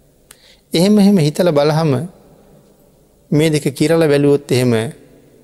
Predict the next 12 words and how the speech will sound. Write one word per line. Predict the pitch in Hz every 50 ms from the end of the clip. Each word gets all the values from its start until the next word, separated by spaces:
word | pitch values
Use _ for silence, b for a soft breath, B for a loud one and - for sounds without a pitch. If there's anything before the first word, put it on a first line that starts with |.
| _ _ _
පව් | - 143 143
පැත්ත | 143 - 147 135 - - 131
කොච්චර | - 135 127 - - - 170 180
බර | 170 175 -
වෙයිද? | - - - - - - - _ _ _ - _ _ _ _ _ _ _ _ _ _ _ _ _ _ _ _ _ _ _ _ _ _ _ _ _ _ _ _ _ _ _ _ _ _ _ _ - -
ඒ | - 135 139 -
පවට | 139 - 123 123 123 120 127
අභියෝග | 110 110 113 117 123 123 120 113 113
කරලා | - - 113 104 110 107 104 104 113 - - - - _ - - - _ _ - 120
මැරෙනකොට | 117 117 123 127 135 135 135 131 - 123 143
සුගතියක | 110 - 131 120 127 123 - 135 120 110 117
යන්න | 117 113 110 113 110 107